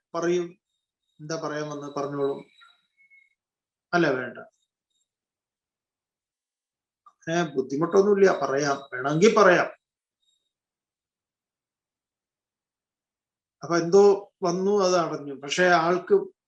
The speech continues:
കേട്ട, ആ, എ-, എതിർകക്ഷിക്ക് മനസ്സിലായി എന്തോ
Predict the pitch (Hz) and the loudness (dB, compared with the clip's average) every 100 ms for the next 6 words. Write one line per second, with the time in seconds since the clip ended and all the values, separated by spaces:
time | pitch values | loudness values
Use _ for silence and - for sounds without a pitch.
0 | _ 165 170 175 185 180 - 160 156 165 | _ -6 -6 -2 -2 -4 -8 -14 -8 -4
1 | 170 160 160 - _ _ _ _ _ _ | -4 -6 -14 -18 _ _ _ _ _ _
2 | _ 165 - 156 160 185 196 196 190 190 | _ -12 -10 -4 0 4 4 2 -2 0
3 | 180 156 156 151 117 - 135 | -2 -2 -4 -6 -8 -12 -10